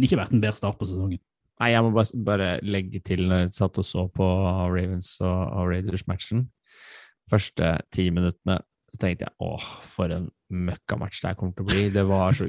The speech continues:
Speaker 1: <laughs>
Speaker 2: ukonsentrert, det var snapper som ikke ble tatt imot, det var generelt dårlig kommunikasjon, dårlig, mye sånn unødvendig penalties, det var liksom, det var litt uryddig hele greia, og det kunne jo blitt en match som, som du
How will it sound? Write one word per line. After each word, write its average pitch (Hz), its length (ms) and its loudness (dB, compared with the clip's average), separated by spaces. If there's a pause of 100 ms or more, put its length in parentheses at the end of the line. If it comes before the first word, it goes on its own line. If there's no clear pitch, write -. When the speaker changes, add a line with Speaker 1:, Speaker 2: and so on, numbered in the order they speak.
Speaker 1:
<laughs> 98 80 6
Speaker 2:
ukonsentrert, 90 800 -2
det 95 80 -2
var 95 80 2
snapper 92 460 -2
som 95 100 -2
ikke 92 220 -6
ble 90 100 -2
tatt - 400 -2
imot, 92 320 2
det 110 140 2
var 90 400 0 (520)
generelt 98 640 0
dårlig 92 320 4
kommunikasjon, 95 1040 2
dårlig, 92 320 4
mye 92 540 -2
sånn 95 160 -4
unødvendig 90 580 -4
penalties, 95 680 -2
det 95 80 -4
var 95 160 -4
liksom, 95 240 -4
det - 640 -18
var 131 140 2
litt 156 160 4
uryddig 113 580 4
hele 113 240 4
greia, 110 300 2 (340)
og 110 320 0
det 110 160 -2
kunne 104 300 0
jo 104 80 -4
blitt 98 340 -6
en 101 80 -2
match - 300 -4
som, 95 240 0 (340)
som 95 240 -4
du 92 80 0